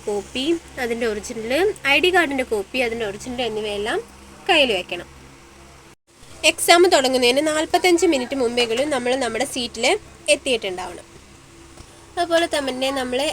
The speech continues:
എക്സാം എഴുതുമ്പോൾ ബോൾ പെന്ന് വേണം, ഏഹ്, എക്സാം എഴുതാനായിട്ട് കൊണ്ടുവരേണ്ടത്. അത് ബ്ലൂവോ ബ്ലാക്കോ ഏത് വേണമെങ്കിലും നമുക്ക് ചൂസ് ചെയ്യാവുന്നതാണ്. അതുപോലെ തന്നെ ഇലക്ട്രോണിക് കമ്മ്യൂണിക്കേഷൻ ഡിവൈസസ്,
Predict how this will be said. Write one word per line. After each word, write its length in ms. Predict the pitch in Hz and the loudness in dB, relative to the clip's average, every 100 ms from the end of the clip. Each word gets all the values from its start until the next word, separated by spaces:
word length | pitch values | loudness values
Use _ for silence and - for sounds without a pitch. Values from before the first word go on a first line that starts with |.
| 262 | -4
എക്സാം 360 | - - 311 294 | -6 -4 -2 0
എഴുതുമ്പോൾ 460 | 220 214 220 277 277 | 0 -2 -4 -4 -2
ബോൾ 220 | 311 330 349 | 0 0 2
പെന്ന് 240 | 381 339 262 | 2 2 2
വേണം, 320 | 196 202 294 440 - - - - - - - | 0 0 -2 -4 -10 -20 -20 -20 -20 -16 -8
ഏഹ്, 200 | 233 226 247 | -4 -2 -4
എക്സാം 300 | - 277 285 | -4 -4 2
എഴുതാനായിട്ട് 640 | 240 214 220 233 202 202 302 330 | 2 2 0 -2 -2 -2 -2 -2
കൊണ്ടുവരേണ്ടത്. 480 | 254 196 185 185 190 | -2 -2 -4 -6 -6
അത് 100 | 285 | -6
ബ്ലൂവോ 340 | 262 208 226 285 | -4 -4 -2 -2
ബ്ലാക്കോ 460 | 220 220 302 - 240 - - - 339 | 0 0 -2 -4 -6 -8 -14 -8 2
ഏത് 240 | 359 359 | 4 4
വേണമെങ്കിലും 420 | 277 196 196 202 202 | 2 0 -2 -4 -6
നമുക്ക് 260 | 220 311 508 - - | -4 -2 -2 -2 0
ചൂസ് 260 | 381 - | 0 0
ചെയ്യാവുന്നതാണ്. 560 | 240 180 170 - - - - - - - - - - - - - - | -2 -2 -4 -12 -14 -18 -20 -20 -20 -20 -20 -20 -20 -20 -20 -18 -4
അതുപോലെ 340 | 359 339 311 285 | -2 0 0 0
തന്നെ 200 | 269 302 | 0 0
ഇലക്ട്രോണിക് 600 | 269 262 - 277 277 330 - | 0 -2 -2 -2 -2 -4 -4
കമ്മ്യൂണിക്കേഷൻ 640 | 269 240 233 226 233 285 240 | -2 0 -2 0 0 0 -2
ഡിവൈസസ്, 680 | 214 196 208 - - - | -2 -2 -4 -6 -6 -2